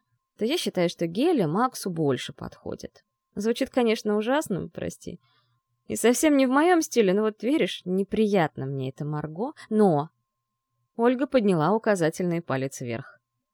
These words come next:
«Я помню, что обещала тебе подружиться с ней. Опять же, как мастер маникюра она выше всяких похвал. Эх, пора ее с моими девчонками знакомить. Может, я ошибаюсь, она нормальная компанейская девчонка.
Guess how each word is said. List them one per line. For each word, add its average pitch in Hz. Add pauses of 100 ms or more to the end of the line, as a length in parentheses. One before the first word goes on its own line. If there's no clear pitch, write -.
(200)
«Я 247
помню, 247
что -
обещала 190
тебе 185
подружиться 165
с -
ней. 190 (500)
Опять 220
же, 214
как 226
мастер 254
маникюра 269
она 165
выше 214
всяких -
похвал. - (880)
Эх, 185
пора 269
ее 269
с 247
моими 226
девчонками 170
знакомить. 139 (880)
Может, 381
я 359
ошибаюсь, 359
она 208
нормальная 233
компанейская 175
девчонка. 220